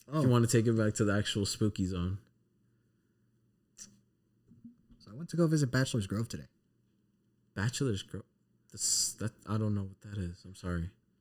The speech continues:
Speaker 1: That's a haunted cemetery here in Illinois.
Speaker 2: And you voluntarily went to that?
Speaker 1: Yeah.
Speaker 2: Okay. Wait, is that where you ran into?
Speaker 1: Yeah.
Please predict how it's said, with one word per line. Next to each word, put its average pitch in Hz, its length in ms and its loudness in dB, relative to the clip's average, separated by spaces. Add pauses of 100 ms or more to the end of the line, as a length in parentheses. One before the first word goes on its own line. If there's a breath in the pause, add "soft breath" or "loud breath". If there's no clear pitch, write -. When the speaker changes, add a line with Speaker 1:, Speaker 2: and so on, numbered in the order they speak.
(380)
Speaker 1:
That's 143 140 -4
a 139 60 -2
haunted 139 360 0
cemetery 120 460 -2
here 110 140 -2
in 104 80 -2
Illinois. 87 340 -6 (1120)
Speaker 2:
And 143 180 -10 (140)
you 175 220 6
voluntarily 165 880 8
went 110 260 6
to 160 120 6
that? 185 240 4 (280)
Speaker 1:
Yeah. 123 140 -4 (1300)
Speaker 2:
Okay. 139 460 6 (460)
Wait, 175 180 10
is 151 140 10
that 165 160 8
where 185 80 8
you 170 180 8
ran 156 160 2
into? 147 480 2 (680)
Speaker 1:
Yeah. 143 160 0